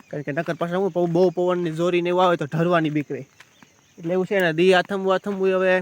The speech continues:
થઈ ગયું છે, ઠંડીનું પ્રમાણ વધી ગયું છે. બહુ અતિશય મોડું કરી તો પછી એ શું છે,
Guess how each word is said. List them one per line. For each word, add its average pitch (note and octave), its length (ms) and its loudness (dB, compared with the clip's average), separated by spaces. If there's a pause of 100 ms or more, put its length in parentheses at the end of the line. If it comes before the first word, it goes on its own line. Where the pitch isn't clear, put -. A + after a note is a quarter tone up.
(540)
થઈ G3 100 -2
ગયું G#3 160 2
છે, A#3 100 -6
ઠંડીનું F#3 380 0
પ્રમાણ F#3 260 -2
વધી F3 180 2
ગયું F3+ 140 0
છે. E3+ 120 -12 (580)
બહુ E3 160 4
અતિશય E3+ 680 0 (760)
મોડું E3+ 240 0
કરી F3+ 200 0
તો E3 140 -2
પછી E3 320 -2
એ E3 40 2
શું G3 160 -2
છે, F3+ 120 -6